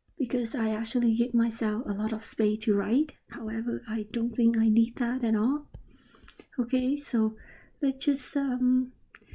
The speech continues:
continue with our example. So how about I just, uh, write the, um,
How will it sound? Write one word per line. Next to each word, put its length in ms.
continue 460
with 180
our 360
example. 800
So 300
how 160
about 220
I 140
just, 420
uh, 220
write 560
the, 440
um, 440